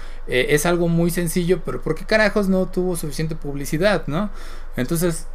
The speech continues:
sí se vuelve, se vuelve, de hecho están los comentarios, perdón, en distintos videos en los que están diciendo, "Esto se va a convertir en una joya oculta,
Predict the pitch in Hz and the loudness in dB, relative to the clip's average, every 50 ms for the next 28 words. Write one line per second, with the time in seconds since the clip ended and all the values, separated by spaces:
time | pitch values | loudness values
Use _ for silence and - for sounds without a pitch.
0 | - - - - - 180 190 208 196 - 226 220 214 202 196 196 202 202 202 165 | -8 -8 -4 0 4 6 6 6 6 6 6 8 8 10 8 8 8 4 2 2
1 | - - 151 160 175 180 202 196 - - - 165 135 156 170 165 - 196 - 196 | 2 2 2 4 4 2 2 0 0 -2 -2 2 4 6 6 6 4 2 4 4
2 | 190 190 - - - - - - - 160 131 127 127 - 147 147 165 208 214 - | 4 4 4 0 -4 -6 -4 0 2 2 2 2 2 2 4 4 6 4 4 2
3 | - - - - - - - - 120 117 113 110 - - - - 139 139 147 147 | -4 -8 -8 -8 -6 -2 2 4 4 4 2 0 -4 -6 -4 -2 -2 -2 -2 -2
4 | - 180 180 165 208 202 185 190 185 180 175 196 190 196 - 131 123 123 - - | -2 0 2 2 2 4 6 6 6 6 6 4 2 0 -2 -2 -2 -2 -2 -4
5 | 160 - 160 160 165 160 - 180 175 170 165 170 165 - 185 - 160 160 165 180 | -2 0 0 2 2 2 2 2 4 4 4 4 2 0 0 2 4 4 4 4
6 | 185 185 180 - 147 127 127 135 - 143 147 151 165 160 147 143 - 151 143 147 | 2 2 0 -2 -2 -2 -2 0 0 0 2 2 2 0 0 0 0 0 2 2
7 | 156 151 156 156 - 190 247 247 - - - - | 2 2 0 0 2 0 2 2 2 0 0 -2